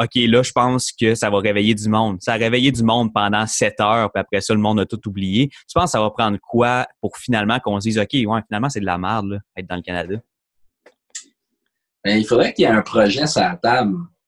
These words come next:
Speaker 2: pour... Euh... Déjà, il faudrait qu'il y ait un, tu sais, en Écosse, ils, ils l'ont presque fait, tu sais, euh,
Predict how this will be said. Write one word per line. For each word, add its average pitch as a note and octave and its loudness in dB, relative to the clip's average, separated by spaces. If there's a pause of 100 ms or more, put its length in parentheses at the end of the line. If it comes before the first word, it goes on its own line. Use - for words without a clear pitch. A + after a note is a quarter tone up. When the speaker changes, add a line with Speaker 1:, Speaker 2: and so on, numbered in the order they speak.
(100)
Speaker 2:
pour... F2+ -8
Euh... F2 -4 (560)
Déjà, A2 2
il F#3+ 4
faudrait B2 2
qu'il A#2+ 2
y A2 2
ait G#2+ 4
un, F#2+ 0 (600)
tu F#3 4
sais, F3+ 6
en - 0
Écosse, - 0 (320)
ils, F3+ -4 (960)
ils F#2 -4
l'ont A2+ 4
presque - 2
fait, F3+ 2 (180)
tu D3+ 4
sais, D3 2
euh, G2+ 0